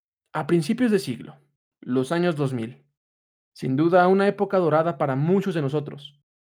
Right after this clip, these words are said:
Ya sea que ahora tengas veinte o treinta años, seguro que viviste muchos momentos de felicidad en esta época. Aunque no teníamos las mismas condiciones que tienen los niños de ahora, sé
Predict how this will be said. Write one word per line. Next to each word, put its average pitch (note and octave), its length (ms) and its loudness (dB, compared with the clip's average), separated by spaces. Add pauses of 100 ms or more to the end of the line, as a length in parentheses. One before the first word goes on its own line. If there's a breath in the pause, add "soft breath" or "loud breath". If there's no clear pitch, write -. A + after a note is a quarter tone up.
(240)
Ya G3+ 240 0
sea C4 160 -2
que G3+ 80 -2
ahora F3 160 4
tengas D#3 380 0
veinte C#3 440 0
o B2+ 100 0
treinta B2 360 -2
años, C3+ 340 -4 (240 soft breath)
seguro A3 360 0
que C4+ 100 -2
viviste D3 420 0
muchos G3+ 360 0
momentos C3 500 0
de C3 80 -4
felicidad C3+ 480 -2
en D3 100 0
esta C#3 220 0
época. - 420 -10 (480)
Aunque C#3+ 300 2
no F#3 140 2
teníamos D#3 460 0
las A#2 120 -4
mismas C#3 340 -2
condiciones C#3 960 -4 (200)
que C#3+ 100 -6
tienen C3 360 -2
los A#2 200 -6
niños C3 400 0
de D3+ 80 4
ahora, F3 380 4 (800 soft breath)
sé C4+ 680 0